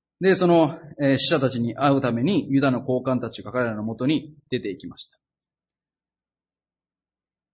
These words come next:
で、十九節から、少し長いですけど、二十五節まで行きます。ラブシャケは彼らに言った。ヒゼキヤに伝えよ。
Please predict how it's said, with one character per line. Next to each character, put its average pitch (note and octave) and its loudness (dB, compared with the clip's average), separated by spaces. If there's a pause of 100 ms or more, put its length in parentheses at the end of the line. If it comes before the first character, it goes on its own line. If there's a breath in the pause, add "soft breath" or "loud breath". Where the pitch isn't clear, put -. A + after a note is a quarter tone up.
で、 D3 0
十 F#3+ -2
九 A#3 2
節 - -4
か B2+ 0
ら、 - -6 (180)
少 - -4
し C3+ -2
長 C#3 4
い C#3 2
で B2 -2
す - -12
け A2+ -8
ど、 G#2+ -4
二 C#3+ 4
十 A#2+ 0
五 C3+ 0
節 B2+ -2
ま G2 -4
で E2 -10
行 - -20
き - -18
ま C#2+ -20
す。 - -20 (280)
ラ D#3 4
ブ G3 0
シ G#3 2
ャ G3+ 2
ケ G#3 4
は G#3 6
彼 G#3+ 6
ら D3+ 8
に D#3 4
言 C3 -2
っ - -20
た。 - -6 (100)
ヒ C#3 -8
ゼ D3+ 0
キ D#3+ 0
ヤ D3+ 6
に D#3+ 2
伝 D3 0
え C3+ 6
よ。 A#2+ 0